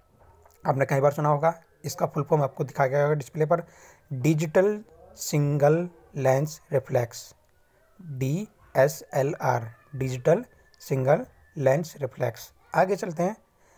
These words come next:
एचडी, आपने सुना होगा ना कई बार एचडी, अरे एचडी मू-, मूवी है ना, हाँ, इसका फुल फॉर्म समझ लो आप, हाई डेफिनेशन, इसका मतलब होता है हाई डेफिनेशन रे-, रेजोल्यूशन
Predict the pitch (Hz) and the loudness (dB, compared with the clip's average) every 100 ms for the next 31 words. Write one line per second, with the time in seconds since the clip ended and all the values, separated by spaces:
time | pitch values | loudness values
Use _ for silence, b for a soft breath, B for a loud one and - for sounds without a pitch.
0 | b b _ _ - 165 175 190 143 135 | b b _ _ 0 0 2 -4 -4 -8
1 | 120 - _ _ _ - 131 160 156 160 | -10 -18 _ _ _ -4 -2 -2 -4 0
2 | 147 139 233 269 220 156 - 151 147 151 | 0 0 -2 -4 0 -2 -2 -4 -4 -8
3 | 147 143 - 175 165 151 160 160 175 - | -8 -10 -4 0 0 0 0 0 0 -4
4 | 156 147 151 175 190 147 123 120 135 - | -2 -2 0 0 0 -2 -2 -4 -6 -16
5 | - 196 185 - 208 175 156 165 196 _ | -4 -2 -2 -6 -6 -6 -2 0 0 _
6 | _ _ _ _ _ _ _ _ b b | _ _ _ _ _ _ _ _ b b
7 | b - 160 180 226 _ - 156 156 151 | b -2 0 0 -2 _ 0 0 0 -6
8 | 208 214 _ _ _ _ _ - - 143 | -10 -12 _ _ _ _ _ -14 -4 -2
9 | 131 127 - 185 - 147 147 139 139 127 | 0 0 -2 -8 0 0 2 -2 -4 -6
10 | 196 - b b - 160 - _ _ - | -8 -8 b b -6 -6 -6 _ _ 0
11 | 147 160 156 139 123 117 | 2 4 4 0 0 -4